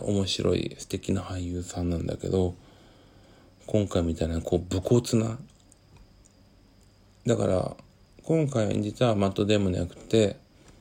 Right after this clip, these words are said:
まあ、簡単に言うと、あの、トランプ、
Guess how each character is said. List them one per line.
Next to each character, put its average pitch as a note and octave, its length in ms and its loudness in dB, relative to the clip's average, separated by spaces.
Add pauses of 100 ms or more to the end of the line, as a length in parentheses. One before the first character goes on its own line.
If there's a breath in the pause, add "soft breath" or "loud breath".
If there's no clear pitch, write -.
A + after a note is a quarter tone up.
(240 soft breath)
ま A2+ 100 2
あ、 - 20 -4
簡 G#2 180 0
単 A#2 140 0
に A#2 80 2
言 A2+ 100 2
う - 20 0
と、 A#2 360 4 (560 soft breath)
あ F2+ 100 0
の、 D#2+ 560 0
ト - 120 -2
ラ D#3+ 100 4
ン C#3 80 4
プ、 - 240 -6